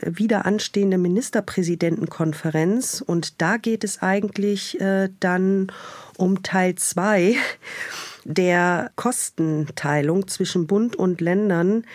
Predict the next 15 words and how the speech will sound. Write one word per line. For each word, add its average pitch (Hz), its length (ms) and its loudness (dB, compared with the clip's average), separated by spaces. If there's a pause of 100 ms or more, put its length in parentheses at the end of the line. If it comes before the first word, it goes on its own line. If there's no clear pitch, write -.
(380)
Wir 165 260 0
haben 185 160 2
im 170 180 0
letzten 185 460 -2
November 180 580 0
etwa 170 360 -4
zwei 175 280 -6
Komma 175 300 -2
fünf 196 340 -6
Milliarden 180 600 0 (580)
Euro 180 340 0
in 180 140 0
die 165 140 -2
Hand 190 260 0
genommen. 214 540 2